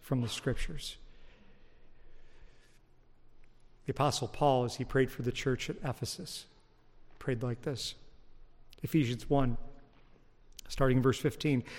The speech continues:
"For this reason, because I heard of your faith in the Lord Jesus and your love toward all the saints, I do not cease to give thanks for you, remembering you in my prayers." And he says, "This is the me-, this is what I'm praying about. That the God of our Lord Jesus Christ, the Father of glory, may give you the spirit of wisdom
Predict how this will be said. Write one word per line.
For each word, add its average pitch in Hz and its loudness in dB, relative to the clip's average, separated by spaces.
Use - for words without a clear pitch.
"For 160 8
this 196 12
reason, 190 12
because 160 10
I 151 12
heard 180 12
of 147 8
your 160 10
faith 185 10
in 165 8
the 151 8
Lord 160 10
Jesus 160 8
and 160 10
your 156 12
love 170 12
toward 175 10
all 170 12
the 170 8
saints, 170 4
I 170 10
do 214 10
not 185 10
cease - 6
to 165 0
give 165 8
thanks 165 8
for - 2
you, 147 6
remembering 151 8
you 151 10
in 147 6
my 135 8
prayers." 131 4
And 139 2
he 156 2
says, 147 0
"This 180 0
is 165 -4
the 160 0
me-, 165 2
this 226 8
is 190 4
what 226 4
I'm 160 4
praying 208 2
about. 131 -2
That 165 8
the 170 8
God 180 12
of 185 12
our 160 12
Lord 175 10
Jesus 165 6
Christ, - 6
the 156 2
Father 196 10
of 135 4
glory, 185 12
may 160 10
give 208 10
you 202 10
the 160 8
spirit 214 8
of 156 8
wisdom 156 10